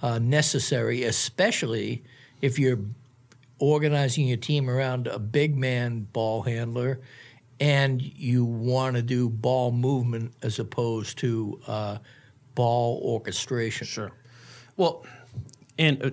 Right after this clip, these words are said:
Speaker 2: bringing up Paul and Harden, they, they s-, so clearly have the, can get to the jump shot off the dribble game. And that is a, n-, no fault of Culver's. He's twenty years old, just haven't played in the N B A yet.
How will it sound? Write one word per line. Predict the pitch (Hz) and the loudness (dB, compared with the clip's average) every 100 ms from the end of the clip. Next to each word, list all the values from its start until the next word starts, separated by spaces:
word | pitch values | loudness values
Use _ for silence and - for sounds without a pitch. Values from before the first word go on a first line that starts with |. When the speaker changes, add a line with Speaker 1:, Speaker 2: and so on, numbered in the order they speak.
| - | -4
Speaker 2:
bringing | - 156 131 | 0 4 4
up | - | 0
Paul | - 127 120 98 - | 0 2 4 0 -4
and | 110 | -8
Harden, | - 135 120 104 98 101 - _ - _ - - - - - - _ - | -4 0 0 -2 -4 -8 -12 _ -20 _ -20 -20 -20 -20 -20 -20 _ -4
they, | 113 139 139 127 120 107 - | 2 6 6 6 4 0 -10
they | 110 117 | -2 0
s-, | 104 - - - - | 2 2 2 -2 -4
so | - 135 | 0 0
clearly | 107 - 113 107 | 0 2 2 2
have | 98 117 107 98 | 2 2 0 -2
the, | 104 98 - | -6 -8 -10
can | - 139 | -2 0
get | 120 - | 0 -2
to | |
the | 110 | -2
jump | 104 104 | 0 -2
shot | 104 107 | -2 -2
off | 104 101 | -4 -4
the | 110 | -6
dribble | 101 107 78 | -2 -4 -4
game. | - - - - - - _ _ _ - | -10 -12 -14 -18 -20 -20 _ _ _ -2
And | 131 120 117 110 107 - - _ - | 2 4 2 2 0 -4 -10 _ -2
that | 127 135 110 | 2 4 2
is | 101 - | -2 -2
a, | |
n-, | 107 - 98 110 117 - | -4 -12 -10 -4 -2 2
no | 123 | 2
fault | 104 131 110 | 2 0 0
of | 117 | -4
Culver's. | - 117 107 95 | -4 -2 -2 -6
He's | 101 | -6
twenty | - 110 | -4 -2
years | 101 110 | -2 -2
old, | 101 101 | -2 -4
just | - | -8
haven't | - 104 | -6 -6
played | 95 110 | -4 -2
in | |
the | 107 | -2
N | 110 | 0
B | 123 | 2
A | 110 | 0
yet. | 101 | -2